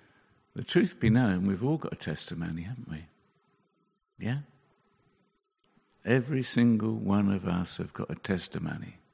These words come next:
Um, and we're declaring it one way or another. All testimonies aren't quite as positive and, uh, as lovely as the,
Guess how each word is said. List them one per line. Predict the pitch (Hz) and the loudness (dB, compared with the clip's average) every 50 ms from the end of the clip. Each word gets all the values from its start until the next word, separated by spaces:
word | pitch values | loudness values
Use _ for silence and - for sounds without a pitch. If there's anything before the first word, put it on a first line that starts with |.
| _ _ _ _ _ _ _ _ _ _ _ _ _ _ _ _ _ _ _ _ _ _ _ _ _ _ _ _ _ _ _ - 110 | _ _ _ _ _ _ _ _ _ _ _ _ _ _ _ _ _ _ _ _ _ _ _ _ _ _ _ _ _ _ _ -12 -8
Um, | 90 82 82 82 85 85 82 85 82 90 90 87 _ _ _ _ _ _ _ _ _ _ _ _ _ _ _ _ _ _ _ - | -6 -4 -4 -4 -4 -4 -4 -6 -8 -10 -12 -16 _ _ _ _ _ _ _ _ _ _ _ _ _ _ _ _ _ _ _ 2
and | 104 104 | 4 6
we're | 110 117 | 6 6
declaring | 110 - 110 - - 139 160 147 113 104 101 98 | 6 4 2 2 4 4 4 6 6 6 6 4
it | 104 - - | 4 4 4
one | 98 107 110 107 104 | 4 4 4 4 4
way | 101 101 101 101 101 98 98 95 - - | 4 4 4 2 2 0 -2 -4 -8 -4
or | - 92 90 | -2 0 2
another. | 90 98 107 104 85 78 76 80 87 92 73 90 | 4 4 4 2 2 0 -2 -2 -2 -2 0 0
All | 101 101 101 | 0 -2 -2
testimonies | - - 107 95 - - - 90 92 90 90 90 85 - | -4 -4 -2 -2 -2 -2 -2 -2 0 0 0 0 -2 0
aren't | 92 92 92 87 87 80 73 - - _ - - - - - - - - | 0 0 2 2 0 -2 -4 -6 -10 _ -20 -20 -20 -20 -20 -20 -20 -8
quite | - - 87 90 - | -2 0 0 0 0
as | 87 82 - | -2 -6 -8
positive | - - 92 87 78 85 80 - - 80 82 78 - | -6 -4 -4 -4 -4 -6 -8 -4 -4 -4 -4 -4 -6
and, | 82 82 82 82 78 | -6 -4 -4 -4 -4
uh, | 82 85 82 82 78 - _ _ - - - - - - - - - - - | -4 -4 -6 -6 -8 -10 _ _ -20 -20 -20 -20 -20 -20 -20 -20 -20 -16 -12
as | 78 78 - | -10 -6 -2
lovely | - 90 85 80 - 76 80 82 | 0 0 0 -2 -4 -6 -6 -6
as | 80 - 87 85 - - | -6 -6 -8 -10 -8 -6
the, | 90 78 | -8 -8